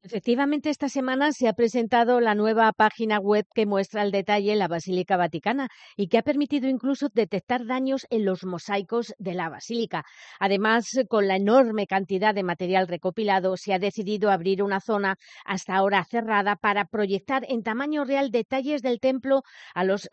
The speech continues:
que el ojo humano no alcanza. Para conseguir tanta perfección se han necesitado cuatrocientas mil fotografías de alta definición que contribuirán a que la belleza de San Pedro perdure para las generaciones futuras y sea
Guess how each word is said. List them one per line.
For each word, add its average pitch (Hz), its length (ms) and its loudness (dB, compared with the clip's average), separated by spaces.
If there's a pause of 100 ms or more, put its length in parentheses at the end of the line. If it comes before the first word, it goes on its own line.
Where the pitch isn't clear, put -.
que 220 120 0
el 240 80 6
ojo 277 240 0
humano 233 440 0
no 190 320 -2
alcanza. 156 680 -8
Para 185 280 0
conseguir 202 460 -2
tanta 226 300 0
perfección 233 560 -2
se 233 140 -4
han 214 100 0
necesitado 226 760 -2
cuatrocientas 208 920 -2
mil 269 240 -2
fotografías 247 880 -2 (320)
de 202 200 2
alta 226 320 2
definición 247 680 0
que 151 160 -10
contribuirán 185 800 -2
a 208 80 -4
que 185 140 -6
la 175 160 -2
belleza 180 320 -4
de 190 220 -2
San 208 240 -6
Pedro 196 320 -2
perdure 190 520 -2
para 190 280 -2
las 180 200 -4
generaciones 180 640 -8
futuras 185 520 -2 (280)
y 208 120 -4
sea 269 220 2